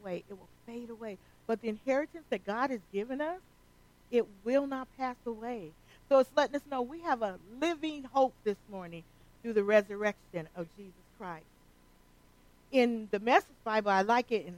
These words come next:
so we just keep on putting this in our heart. It says, "What a God we have." Can I get a witness? What a God we have. Can I say, can I get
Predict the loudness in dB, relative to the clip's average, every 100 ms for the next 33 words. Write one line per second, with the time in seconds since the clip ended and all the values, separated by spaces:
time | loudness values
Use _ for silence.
0 | -10 -6 -4 -6 -12 -6 -6 -6 -12 -8
1 | -4 -2 -4 -6 _ -12 -10 -6 -6 -4
2 | -6 -10 -2 2 2 0 0 0 _ _
3 | -2 0 8 12 12 12 10 2 6 6
4 | 6 0 _ _ -2 4 4 4 4 4
5 | 4 4 4 4 -2 -4 -6 _ -20 -20
6 | -10 12 12 12 12 12 12 12 12 12
7 | 8 6 12 12 12 10 6 -2 _ _
8 | _ 10 10 10 4 8 10 10 8